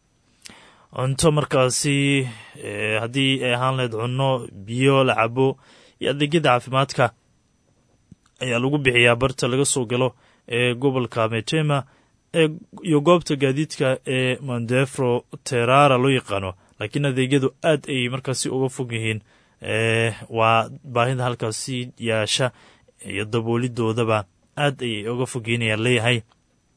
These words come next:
Ee, dabcan, in ka badan sagaal iyo toban kun shan boqol oo Ethiopian ah oo soo laabtay ayaa markaasi la siiyey adeegyo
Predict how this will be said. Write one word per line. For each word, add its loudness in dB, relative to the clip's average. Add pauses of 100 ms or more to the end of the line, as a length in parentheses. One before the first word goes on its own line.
(400)
Ee, 0
dabcan, 2 (340)
in -4
ka 0
badan 0
sagaal 0
iyo -4
toban -6
kun -6 (520)
shan -4
boqol -2
oo 0
Ethiopian -2
ah 0 (380)
oo -8
soo 0
laabtay 0
ayaa 0
markaasi -4 (340)
la -6
siiyey -2 (240)
adeegyo -2